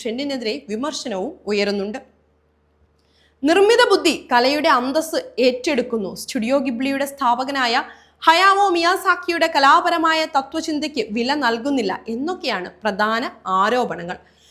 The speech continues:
മിയാസാക്കിയുടെ പഴയ ഒരു വീഡിയോ സമൂഹമാധ്യമങ്ങളിൽ നിറഞ്ഞതോടെയാണ് എ ഐ വേർഷൻ കലാകാരനെ അപമാനിക്കുന്നതാണെന്ന വിമർശനവും ഉയർന്നത്. മനുഷ്യന്റെ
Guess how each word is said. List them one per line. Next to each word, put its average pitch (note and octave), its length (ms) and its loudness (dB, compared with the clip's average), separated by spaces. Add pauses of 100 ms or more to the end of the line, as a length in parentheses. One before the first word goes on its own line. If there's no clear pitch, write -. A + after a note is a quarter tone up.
(240)
മിയാസാക്കിയുടെ G#4+ 680 4 (100)
പഴയ D#4+ 280 4
ഒരു F#4 140 0
വീഡിയോ C4+ 460 -2
സമൂഹമാധ്യമങ്ങളിൽ D#4 960 -6
നിറഞ്ഞതോടെയാണ് B3+ 880 -4 (120)
എ A3 120 -2 (180)
ഐ D4+ 40 -4
വേർഷൻ A#3 420 -6 (120)
കലാകാരനെ A#3 680 -4 (460)
അപമാനിക്കുന്നതാണെന്ന F#4+ 1000 6
വിമർശനവും C4+ 680 0 (100)
ഉയർന്നത്. G3+ 460 -2 (1200)
മനുഷ്യന്റെ A3 800 -2